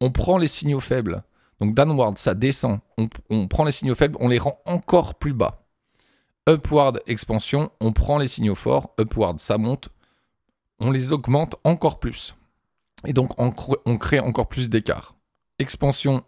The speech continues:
la dynamique est augmentée. Compression, la dynamique est réduite. Ok ?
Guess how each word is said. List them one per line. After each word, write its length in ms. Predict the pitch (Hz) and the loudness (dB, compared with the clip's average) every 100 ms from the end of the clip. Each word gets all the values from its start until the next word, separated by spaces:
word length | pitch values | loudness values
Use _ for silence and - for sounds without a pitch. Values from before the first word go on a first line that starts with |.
| - | -4
la 80 | |
dynamique 400 | 104 113 110 117 | 0 2 2 0
est 160 | 92 87 | -2 -2
augmentée. 540 | 127 107 104 120 127 - _ _ _ _ | 0 0 2 0 -2 -6 _ _ _ _
Compression, 540 | - 110 107 - 123 - | -2 0 0 0 -2 0
la 120 | - | 0
dynamique 480 | 104 110 107 123 - - | 2 2 2 0 -2 2
est 100 | 131 | 2
réduite. 500 | 113 98 - - - _ _ - - _ _ _ _ _ _ _ _ | 4 0 -4 -14 -20 _ _ -20 -20 _ _ _ _ _ _ _ _
Ok ? 200 | 107 - | -2 4